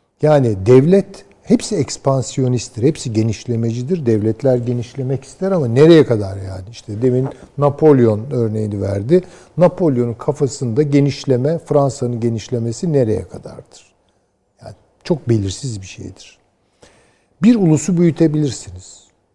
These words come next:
Yani dışarıda kalan unsurlarla iredantist, yayılmacı politikalar izleyerek içeridekileri birleştirebilirsiniz.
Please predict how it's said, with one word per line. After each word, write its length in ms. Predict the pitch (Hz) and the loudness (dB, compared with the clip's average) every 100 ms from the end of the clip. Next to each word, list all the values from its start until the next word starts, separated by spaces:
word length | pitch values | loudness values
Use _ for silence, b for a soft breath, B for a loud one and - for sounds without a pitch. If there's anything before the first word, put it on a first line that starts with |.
| - | -20
Yani 220 | 110 - 107 - | -20 -20 -20 -14
dışarıda 520 | - - 131 120 135 | -10 -2 0 2 2
kalan 340 | - 104 98 104 101 175 | 0 -2 -4 -6 -10 -6
unsurlarla 920 | 123 107 - 117 117 107 98 107 117 _ _ _ _ | -4 -4 -4 -2 0 -2 -2 -4 -8 _ _ _ _
iredantist, 760 | 135 120 120 120 110 - 127 - - - 139 | 0 2 4 4 2 -2 -4 -6 -20 -10 -2
yayılmacı 540 | 123 120 117 120 135 | 0 2 2 -2 -4
politikalar 600 | - 110 92 - 110 110 | -4 -4 -6 -8 -6 -4
izleyerek 500 | 107 104 104 104 135 - | -6 -6 -6 -2 -2 -4
içeridekileri 800 | 131 - 127 117 110 110 113 131 | -6 0 2 2 0 0 -2 0
birleştirebilirsiniz. 1000 | 117 104 92 - 98 92 92 92 - 180 | -2 -2 -6 -10 -16 -16 -16 -16 -10 -10